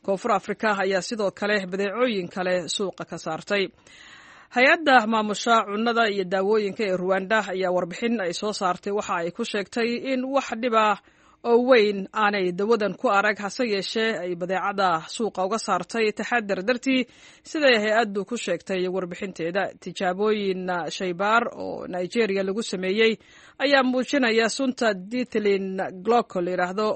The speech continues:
oo heerkeedu sarreeyo, taas oo sababtay dhimashada tobannaan carruur ah oo ku dhintay dalka waxay ku dhinteen dalalka Gambia, Uzbekistan iyo Cameroon laga soo bilaabo sanadkii laba kun laba iyo labaatan,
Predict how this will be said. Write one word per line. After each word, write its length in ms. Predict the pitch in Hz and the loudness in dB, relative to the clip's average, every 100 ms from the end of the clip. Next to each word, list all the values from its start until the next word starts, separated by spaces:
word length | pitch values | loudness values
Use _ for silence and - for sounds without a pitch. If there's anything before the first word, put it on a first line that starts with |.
| - | -4
oo 240 | 185 151 | -8 -8
heerkeedu 500 | - 226 208 202 196 208 | -4 -2 -2 -2 -2 -2
sarreeyo, 500 | 196 180 190 208 208 | -2 0 0 0 -4
taas 300 | - 190 208 - | 0 2 2 -2
oo 100 | 180 | -6
sababtay 500 | - 180 170 233 226 214 _ _ _ _ _ | -2 -4 -2 0 0 -2 _ _ _ _ _
dhimashada 460 | 240 240 233 277 226 | -2 0 2 2 0
tobannaan 500 | - 202 202 214 233 233 | 0 -2 0 2 2 2
carruur 440 | 202 202 220 226 | 2 2 2 2
ah 220 | 180 156 151 _ - | 4 2 -2 _ -6
oo 120 | 226 | -4
ku 120 | - | -2
dhintay 400 | 226 202 180 196 190 | -2 -2 -2 -2 -2
dalka 380 | 185 214 196 160 170 131 - _ _ | -2 -4 -4 -4 -4 -4 -8 _ _
waxay 200 | 214 226 | -6 -4
ku 100 | 202 | -4
dhinteen 380 | 226 196 - 202 | -4 -4 -2 -2
dalalka 380 | 196 214 220 190 180 | 2 0 0 0 0
Gambia, 500 | 175 226 202 190 214 196 | 2 2 2 0 2 2
Uzbekistan 760 | 185 - 175 208 - 226 214 214 | 0 -4 -6 -8 -2 2 2 0
iyo 360 | 185 175 175 165 | -4 -4 -4 -4
Cameroon 520 | - 175 180 247 247 226 _ - - 285 | -4 -4 2 4 4 0 _ -20 -10 -4
laga 160 | 294 | -2
soo 180 | - 254 | 2 2
bilaabo 380 | 214 214 208 208 | 2 2 2 2
sanadkii 420 | - 247 - 202 | -2 -4 -4 -4
laba 180 | 208 240 | -2 -2
kun 260 | - 214 214 | -4 -6 -4
laba 300 | 190 196 220 | -2 0 0
iyo 140 | 202 180 | 0 0
labaatan, 500 | 180 170 - 214 | 0 0 0 -2